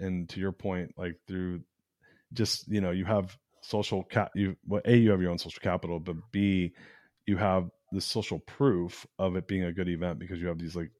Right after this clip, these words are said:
big speakers, and then you're tying these community builders to it, so they get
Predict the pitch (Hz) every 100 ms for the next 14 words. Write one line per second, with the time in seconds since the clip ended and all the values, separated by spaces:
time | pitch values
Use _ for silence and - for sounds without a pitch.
0 | - 92 - - 85 - 80 92 - _
1 | _ _ _ 95 95 92 87 - 110 101
2 | 95 92 - - 98 92 87 - - -
3 | 92 92 98 90 87 85 76 - - 85
4 | 82 85 82 - _ _ - 87 90 -
5 | - 85 92 90 90